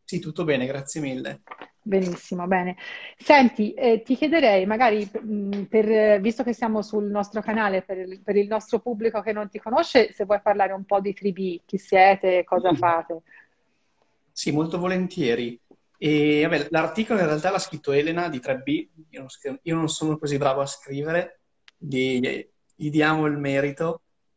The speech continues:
Speaker 1: E noi cosa facciamo in tre B? Noi siamo una startup, eh, innovativa nata, nata tre anni fa circa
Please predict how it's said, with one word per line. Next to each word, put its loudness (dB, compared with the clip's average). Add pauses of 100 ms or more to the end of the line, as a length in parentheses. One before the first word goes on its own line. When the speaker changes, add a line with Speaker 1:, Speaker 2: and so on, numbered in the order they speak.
Speaker 1:
E 2
noi 0
cosa 0
facciamo -2
in -2
tre -2
B? -4
Noi -6
siamo -4
una -6
startup, -4 (640)
eh, 0
innovativa 0
nata, -2
nata -4
tre -2
anni -2
fa -4
circa -6